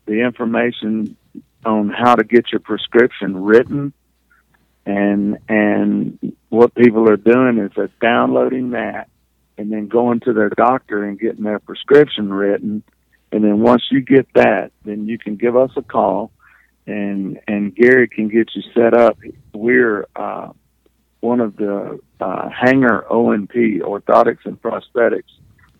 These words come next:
uh, preferred vendors, and they have, like, eight hundred, uh, different locations set up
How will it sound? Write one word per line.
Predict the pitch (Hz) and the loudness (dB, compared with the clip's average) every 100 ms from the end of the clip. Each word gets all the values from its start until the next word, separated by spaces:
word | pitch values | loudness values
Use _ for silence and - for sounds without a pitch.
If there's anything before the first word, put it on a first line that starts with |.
| - | -12
uh, | - - | -10 -10
preferred | - 95 - 113 110 - | -10 -2 4 6 4 0
vendors, | 104 101 92 82 85 | -2 -2 -4 -8 -10
and | 92 | -8
they | 98 98 | -6 -2
have, | 107 101 | 0 0
like, | 98 - - | 0 -2 -2
eight | 107 110 | 0 0
hundred, | 120 120 120 110 - - _ _ _ _ _ | 0 0 0 -2 -6 -20 _ _ _ _ _
uh, | - - - - | -10 -8 -4 0
different | 117 - - | 0 -2 -2
locations | 113 104 - 127 120 110 92 78 _ _ _ _ _ - | 0 0 2 2 2 -4 -8 -10 _ _ _ _ _ 2
set | 113 110 | 4 4
up | 107 | 0